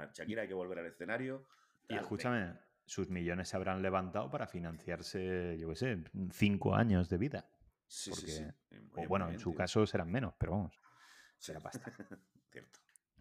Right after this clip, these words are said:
Speaker 2: ¿Qué te iba a decir? También, o sea, estamos en la sección, ¿eh? Elon y Marquinhos.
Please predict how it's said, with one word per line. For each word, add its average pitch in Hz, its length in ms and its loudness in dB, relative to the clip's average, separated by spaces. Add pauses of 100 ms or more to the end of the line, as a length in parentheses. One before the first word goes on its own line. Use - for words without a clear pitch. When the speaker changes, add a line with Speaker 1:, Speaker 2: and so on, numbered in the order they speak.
(100)
Speaker 2:
¿Qué 110 140 10
te 135 60 10
iba 139 80 12
a - 20 12
decir? 98 280 6
También, 107 540 4
o - 20 -12
sea, 92 200 6
estamos 104 300 4
en 127 60 6
la 107 60 6
sección, 95 340 4
¿eh? 113 140 6
Elon 92 220 8
y 92 40 8
Marquinhos. 90 560 0